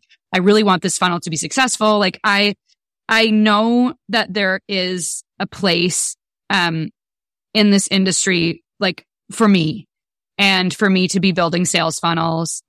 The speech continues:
for me to be possibly teaching people email marketing. Um, but I actually just really need to take a breath. Like, I need to have space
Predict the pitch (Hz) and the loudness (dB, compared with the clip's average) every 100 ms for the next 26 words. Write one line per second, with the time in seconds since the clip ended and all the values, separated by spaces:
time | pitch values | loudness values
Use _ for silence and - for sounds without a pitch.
0 | - 202 185 180 180 190 165 175 170 175 | -2 2 4 2 2 0 2 2 2 -2
1 | - 180 - 190 196 - 202 208 202 196 | 0 -2 0 0 0 0 0 0 0 0
2 | 196 190 190 180 175 170 175 165 165 165 | 0 2 4 2 0 -2 -2 -2 -2 -4
3 | 165 - - _ _ _ - 208 190 185 | -8 -12 -20 _ _ _ -4 0 0 -2
4 | - 175 214 - 208 - 202 202 - 233 | -4 0 0 2 0 0 -2 -2 0 0
5 | 202 247 - 180 185 185 185 180 180 180 | 2 0 -2 0 2 4 2 0 -4 -4
6 | 170 175 151 147 160 - _ 175 170 - | -4 -6 -4 -4 -6 -10 _ -6 -4 -2
7 | 185 180 175 160 185 180 _ _ - 170 | 0 2 0 0 -2 -4 _ _ -10 -4
8 | 175 - - 220 220 226 - | -4 -4 0 2 2 0 -2